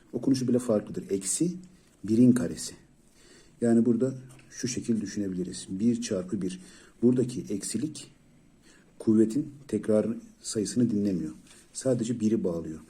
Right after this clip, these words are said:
Çünkü eksi parantez içinde değil. Bakın burada parantez içindeydi, burada değil. Bir kere bir, bir. Buranın sonucu eksi birdir.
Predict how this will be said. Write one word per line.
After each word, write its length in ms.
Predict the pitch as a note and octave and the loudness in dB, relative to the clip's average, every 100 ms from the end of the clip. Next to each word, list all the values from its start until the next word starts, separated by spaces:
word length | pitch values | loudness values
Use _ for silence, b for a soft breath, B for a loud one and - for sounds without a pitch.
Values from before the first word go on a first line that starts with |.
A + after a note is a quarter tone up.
| b b - | b b -4
Çünkü 240 | A2 G2 | -4 -2
eksi 240 | F#2+ - | -4 -4
parantez 360 | - G#2+ G2+ G#2+ | -4 -2 -2 -6
içinde 280 | - G2+ G2 | -2 -2 0
değil. 220 | F2 - G#2 | -2 -4 -6
Bakın 220 | - G#2+ | -2 0
burada 200 | A2 G#2+ | 2 0
parantez 420 | A2+ A2 A2 A#2 | -2 -4 -4 -6
içindeydi, 440 | - F2+ F#2+ C#3+ C3 A2 | -4 -2 -2 -2 -6 -4
burada 260 | G2 G2 | -2 -2
değil. 220 | F2 D#2+ - - _ _ - _ b b b b b C3+ | -4 -6 -8 -20 _ _ -20 _ b b b b b 2
Bir 140 | C#3+ | 2
kere 260 | A2 F#2+ F2 | 2 -2 -2
bir, 160 | E2 | -2
bir. 260 | C3+ C#3+ - - - _ _ - | -2 -2 -6 -20 -20 _ _ -4
Buranın 360 | A#2+ G#2+ F2 D#2+ - | 0 0 0 -6 -14
sonucu 400 | - - G2 G2 | -8 -2 -2 -2
eksi 300 | A2+ F#2 G2+ | -4 -4 -6
birdir. 340 | F2+ - - | -6 -8 -14